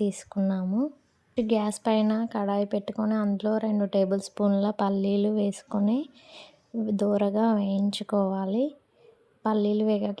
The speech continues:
ఇందులోకి రెండు ఇలాచి, మూడు లవంగాలు, ఒక దాల్చిన చెక్క,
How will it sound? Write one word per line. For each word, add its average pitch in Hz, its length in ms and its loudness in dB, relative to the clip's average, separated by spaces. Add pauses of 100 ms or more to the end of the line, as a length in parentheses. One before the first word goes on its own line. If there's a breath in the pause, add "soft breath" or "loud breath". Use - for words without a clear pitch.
ఇందులోకి 196 380 0 (100)
రెండు 202 260 2
ఇలాచి, 190 500 -2 (600)
మూడు 208 260 2 (100)
లవంగాలు, 196 760 -2 (760)
ఒక 202 220 -4
దాల్చిన 196 420 0 (100)
చెక్క, - 260 -8